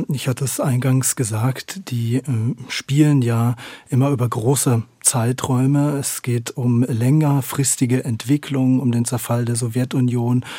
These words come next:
Unabhängigkeitsbestrebungen. Man begleitet immer mehrere Menschen so groß mosaikartig, äh, durch ihr Leben, verschiedene Stationen.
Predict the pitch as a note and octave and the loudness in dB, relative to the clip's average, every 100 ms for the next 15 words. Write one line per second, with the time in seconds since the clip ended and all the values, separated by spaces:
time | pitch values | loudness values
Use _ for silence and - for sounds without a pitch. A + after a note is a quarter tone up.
0 | - - C3 C#3+ C3+ B2+ B2 - B2 A#2 | -14 0 2 4 2 2 2 0 -4 -4
1 | - - - C3 B2+ C3 B2+ B2+ A#2+ A#2+ | -6 -6 -4 -2 0 2 4 6 4 4
2 | B2 - A#2 A#2 A#2 C#3+ D3+ A#2+ - - | 2 0 -4 0 0 0 -2 -2 -10 -18
3 | - - C#3 C#3+ C3+ B2+ D3 D3+ A#2 A2+ | -14 -2 2 2 4 4 6 4 2 2
4 | A2 C3 - C#3 B2 A2 G#2+ - - - | 2 2 2 0 0 0 -4 -6 -16 -12
5 | - A#2 C#3 - B2 A#2+ A#2+ B2+ D3 D#3 | -4 0 0 2 2 4 4 2 0 -4
6 | - B2 B2+ B2+ C#3 - - B2 A#2 A#2+ | -2 0 0 0 -2 -2 -2 0 0 -2
7 | A#2+ A#2+ A#2 A#2 - E3+ B2 A2 A#2+ C#3 | -2 -2 -2 -4 -6 -4 -2 0 0 0
8 | C#3+ C3+ - C3 B2+ A#2+ A#2 A#2+ B2 A#2+ | 0 -2 -2 0 2 2 2 -2 -4 -6
9 | - B2 A#2 - C3 C#3 D3 | -4 -6 -6 -2 0 2 0